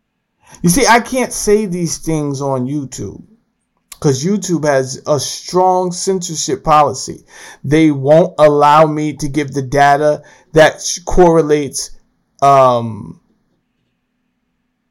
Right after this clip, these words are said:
the vaccines and the illnesses of children. I'm trying to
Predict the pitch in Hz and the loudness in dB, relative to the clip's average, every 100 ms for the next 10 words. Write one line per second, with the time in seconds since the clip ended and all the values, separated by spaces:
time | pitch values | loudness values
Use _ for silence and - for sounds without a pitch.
0 | _ _ _ _ - 147 156 143 139 - | _ _ _ _ -8 -2 0 0 -6 -8
1 | 143 160 165 156 - 175 160 151 156 151 | 2 4 4 0 -4 -4 -2 -4 -6 -10
2 | - 151 151 143 143 139 135 - _ _ | -12 -4 -2 -2 -4 -6 -10 -16 _ _
3 | _ _ _ _ _ _ _ _ _ _ | _ _ _ _ _ _ _ _ _ _
4 | _ _ _ _ _ _ _ - 151 165 | _ _ _ _ _ _ _ -4 -2 0
5 | 147 143 175 180 175 165 165 156 160 156 | -4 0 4 6 4 0 -2 -6 -2 -2
6 | 135 - 160 156 156 151 147 135 165 160 | -2 -2 -2 -2 -4 -2 -4 0 2 2
7 | 151 170 | -2 -6